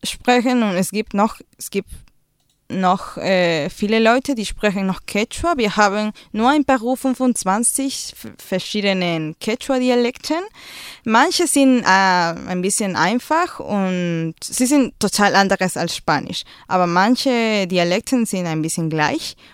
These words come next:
und andere sind total, total andere Sprache. Aber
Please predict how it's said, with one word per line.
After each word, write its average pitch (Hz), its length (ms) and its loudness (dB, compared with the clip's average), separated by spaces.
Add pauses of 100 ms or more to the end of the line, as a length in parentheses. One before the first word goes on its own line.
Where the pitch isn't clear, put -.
und 202 180 -6
andere 208 360 2
sind 190 200 -4
total, 175 460 -4 (240)
total - 480 -8
andere 165 500 -2
Sprache. 196 520 0 (520)
Aber 185 460 2